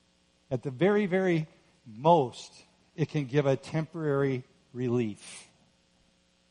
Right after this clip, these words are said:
You know, we can mask the systems, and some of those things I mentioned, we'll mask them, and sometimes it's even a pleasurable masking for a short time, but it's a very short time.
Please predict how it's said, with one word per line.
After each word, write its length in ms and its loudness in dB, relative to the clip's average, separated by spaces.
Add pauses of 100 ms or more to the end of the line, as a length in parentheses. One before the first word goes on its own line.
(1200)
You 80 -2
know, 80 0
we 120 4
can 240 0
mask 500 4
the 100 -2
systems, 560 -2
and 100 -8
some 220 2
of 60 2
those 180 4
things 220 -2
I 80 2
mentioned, 500 -4 (200)
we'll 200 2
mask 380 4
them, 160 -10
and 100 -12
sometimes 560 -2
it's 140 -12
even 180 -2
a 40 2
pleasurable 480 2
masking 520 0
for 180 -2
a 40 -2
short 300 -2
time, 280 -2
but 120 2
it's 160 -2
a 60 -6
very 300 -2
short 360 -6
time. 360 -6